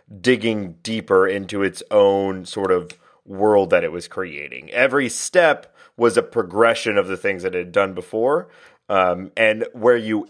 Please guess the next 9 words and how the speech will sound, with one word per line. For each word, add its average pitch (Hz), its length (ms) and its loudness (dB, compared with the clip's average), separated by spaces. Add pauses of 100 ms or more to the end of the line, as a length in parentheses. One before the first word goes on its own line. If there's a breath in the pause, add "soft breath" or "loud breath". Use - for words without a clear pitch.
end 156 300 0
up 180 340 2 (500)
is 90 440 -12 (220)
way 131 520 2
different 104 460 -2
than 104 180 -4
where 95 160 2
you 95 220 -8
began, 95 680 -8